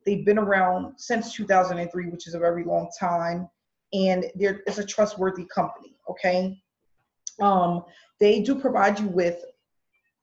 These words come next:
postcards that have your picture on it. It has your A B M number,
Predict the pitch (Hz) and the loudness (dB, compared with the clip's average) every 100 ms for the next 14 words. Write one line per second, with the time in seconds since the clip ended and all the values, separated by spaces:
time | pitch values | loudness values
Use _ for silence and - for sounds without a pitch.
0 | _ _ 254 254 - - 220 185 - 185 | _ _ 6 6 4 2 4 4 2 -2
1 | 196 175 170 220 - - 185 196 196 196 | -2 -4 -4 -4 -4 -4 -2 -2 -2 -4
2 | - _ _ _ _ _ _ _ _ _ | -10 _ _ _ _ _ _ _ _ _
3 | - 190 190 185 - 202 202 190 185 175 | -8 -2 0 0 0 -2 0 -2 0 0
4 | 175 170 175 - | 0 -2 -4 -6